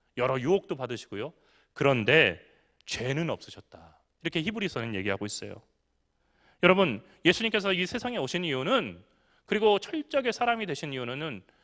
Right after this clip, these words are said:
철저하게 여러분 한 사람 한 사람을 완전하게 구원해내기 위해서예요. 단 한 사람도 잃는 걸 원치 않아요. 우리가 부모가 되면 그 마음을 알 수 있어요. 자녀 가운데 하나가 공부를 잘하면 너무 좋죠.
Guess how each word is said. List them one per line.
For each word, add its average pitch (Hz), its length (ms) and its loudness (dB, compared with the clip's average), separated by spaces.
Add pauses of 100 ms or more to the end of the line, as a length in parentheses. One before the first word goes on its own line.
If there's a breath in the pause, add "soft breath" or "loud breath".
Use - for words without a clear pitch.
(160 soft breath)
철저하게 214 1080 -2 (360 soft breath)
여러분 180 420 4
한 247 220 -8
사람 214 280 -4
한 180 140 -4
사람을 139 560 -4 (180 soft breath)
완전하게 196 640 0
구원해내기 165 680 0
위해서예요. 98 520 -4 (880)
단 220 220 2
한 302 280 -6
사람도 285 360 2
잃는 190 320 0
걸 185 100 0
원치 127 260 -4
않아요. 98 340 -10 (480)
우리가 185 200 4
부모가 220 360 4
되면 196 200 2
그 - 100 -4
마음을 165 300 4
알 127 140 6
수 131 100 -6
있어요. 95 400 -8 (580)
자녀 202 200 2
가운데 202 300 4
하나가 208 320 2
공부를 180 360 -2
잘하면 139 600 -2
너무 151 260 0
좋죠. 95 360 -12